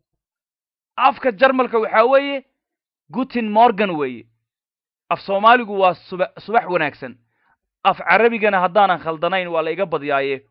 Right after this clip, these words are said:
waa sabaaxul, sabaaxal khayr. <laughs> Sabaaxal nuurna jawaabtay noqonaysa haddaanan khaldanayn. Saa u garo.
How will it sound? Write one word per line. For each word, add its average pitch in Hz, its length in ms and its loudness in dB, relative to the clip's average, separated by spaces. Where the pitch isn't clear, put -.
waa 147 180 -6
sabaaxul, 156 580 -6
sabaaxal 151 560 -2
khayr. 151 220 -4
<laughs> - 520 -20
Sabaaxal 165 420 0
nuurna 156 260 -6
jawaabtay 156 420 -2
noqonaysa 139 460 -8
haddaanan 139 320 -6
khaldanayn. 127 420 -14
Saa 165 220 4
u 175 80 -4
garo. 143 340 -2